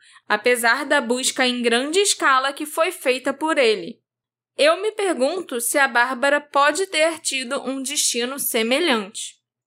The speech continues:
O Jim também poderia estar enganado sobre a distância em que ele viu a Bárbara pela última vez.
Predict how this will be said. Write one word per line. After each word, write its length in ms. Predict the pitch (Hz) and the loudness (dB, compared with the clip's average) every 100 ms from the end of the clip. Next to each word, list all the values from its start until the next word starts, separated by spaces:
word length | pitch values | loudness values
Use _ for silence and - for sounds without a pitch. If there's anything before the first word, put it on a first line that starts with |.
| _ _ | _ _
O 200 | 294 381 | 0 0
Jim 360 | 320 262 370 349 | 0 -4 -4 -2
também 380 | 285 254 269 277 | 0 2 0 2
poderia 500 | 311 285 262 254 262 | 0 2 0 0 -2
estar 220 | 269 226 | 0 -2
enganado 720 | 220 220 196 196 247 277 226 | 0 0 2 4 2 2 -4
sobre 400 | - 262 247 262 | -2 0 2 2
a 80 | 269 | 0
distância 880 | 254 311 - 311 359 320 - 196 - | 0 0 0 0 0 -2 0 -2 -2
em 160 | 226 233 | -4 -4
que 140 | - | 0
ele 220 | 262 269 | 0 0
viu 260 | 247 240 349 | -2 -2 0
a 80 | 311 | 2
Bárbara 540 | 220 233 254 220 196 | 2 2 2 0 0
pela 340 | 196 226 220 208 | 0 2 2 0
última 420 | 233 - 214 190 | -2 -6 -4 -4
vez. 480 | 185 170 247 - | -6 -10 -10 -12